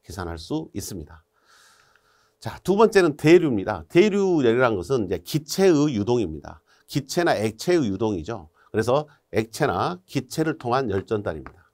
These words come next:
기체나 액체의 열 전달을 이야기합니다. 기체나 액체의 열 전달을 이야기하는 것을 대류라고 부르고 이 대류일 때는 두께 개념이 없죠. 두께 개념이 없고 열을 받는 면적이 얼마냐에 의해서만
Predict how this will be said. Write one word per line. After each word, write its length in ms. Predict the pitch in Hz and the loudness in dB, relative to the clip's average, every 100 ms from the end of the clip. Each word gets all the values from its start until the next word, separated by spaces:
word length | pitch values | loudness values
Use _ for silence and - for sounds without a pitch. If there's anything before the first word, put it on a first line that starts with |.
| - | -10
기체나 560 | 117 - 113 143 180 - - - - | -10 -6 -2 -2 -4 -12 -20 -20 -4
액체의 680 | 110 117 - 123 131 202 208 - | -2 -2 -2 0 0 0 -4 -4
열 280 | 95 113 123 | 0 2 0
전달을 540 | - 98 92 92 147 156 | -4 -6 -6 -4 -6 -6
이야기합니다. 500 | 87 80 85 101 - - _ - - _ _ - _ _ | -12 -14 -16 -20 -20 -20 _ -20 -20 _ _ -20 _ _
기체나 520 | 165 - 185 185 170 | -6 -2 2 4 4
액체의 500 | 117 - 175 165 127 | 2 0 0 2 2
열 180 | 107 120 | 2 2
전달을 540 | 139 135 123 139 143 | -2 0 0 0 -2
이야기하는 420 | 95 95 95 107 | -2 -4 -4 -8
것을 400 | 92 80 151 160 | -10 -8 -8 -8
대류라고 960 | - 123 139 135 123 143 190 180 127 135 | -6 0 2 2 0 -2 -2 0 0 -2
부르고 520 | - 85 80 120 165 _ - - - | -6 -10 -6 -6 -6 _ -20 -14 -4
이 180 | 175 | -4
대류일 560 | 185 156 202 202 147 104 | 0 4 4 4 -2 -2
때는 380 | 107 110 127 76 _ _ | -4 -2 -4 -8 _ _
두께 380 | 156 147 208 214 | -10 -8 -4 -2
개념이 380 | 123 123 147 113 | 0 -2 -2 -4
없죠. 440 | 87 - 139 - _ _ | -8 -10 -12 -12 _ _
두께 260 | - 127 190 | -14 -6 -2
개념이 400 | 175 151 131 95 | 0 2 0 -2
없고 460 | 92 - 135 160 131 | -4 -6 -2 0 2
열을 240 | 120 170 | 4 2
받는 460 | 170 113 151 185 131 | -2 -2 0 2 4
면적이 500 | 143 208 208 202 185 | 6 6 4 2 0
얼마냐에 460 | 98 104 117 101 | 0 -2 -2 -2
의해서만 580 | 95 123 104 120 170 214 | -2 -2 -2 0 -2 -2